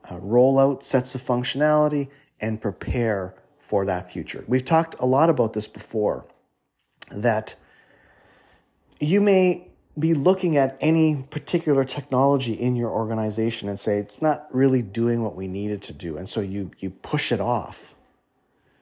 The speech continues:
And if you do that too often, by the time it really becomes mainstream and you've got, I don't know, somebody doing something amazing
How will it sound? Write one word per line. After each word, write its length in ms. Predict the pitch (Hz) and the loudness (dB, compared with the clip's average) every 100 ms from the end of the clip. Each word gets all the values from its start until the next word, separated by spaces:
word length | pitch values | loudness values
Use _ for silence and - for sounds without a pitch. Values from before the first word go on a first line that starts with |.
| _ _ _ _ _ _ _ - | _ _ _ _ _ _ _ -2
And 120 | 147 | 0
if 120 | 151 | 2
you 80 | 165 | -2
do 220 | 135 208 | 0 2
that 300 | 214 180 175 | 2 2 0
too 260 | - 180 - - | -2 -2 -4 -2
often, 720 | 147 175 - - 95 127 131 _ _ _ _ _ _ _ _ _ | -2 -2 -8 -12 -10 -12 -18 _ _ _ _ _ _ _ _ _
by 160 | 127 143 | -2 2
the 120 | 147 | 2
time 400 | 147 - 190 202 | 0 0 2 2
it 100 | 151 | 2
really 260 | 143 156 151 | 2 4 4
becomes 480 | 139 - 131 123 107 | 0 -2 -4 -4 -4
mainstream 920 | 113 123 127 123 - 123 120 120 117 | -4 0 0 -4 -8 -4 -2 -2 -2
and 180 | 104 104 | -4 -6
you've 140 | 104 | -6
got, 400 | 101 107 104 - - | 0 2 2 -2 -10
I 100 | 92 | -4
don't 80 | 117 | -2
know, 100 | 104 | -4
somebody 460 | - 120 123 117 | 0 0 0 -2
doing 300 | 101 113 113 | -2 -2 -2
something 420 | 110 107 107 107 95 | -2 -4 -4 -6 -6
amazing 840 | 101 95 110 135 139 95 76 78 | -8 -4 0 2 0 -2 -8 -10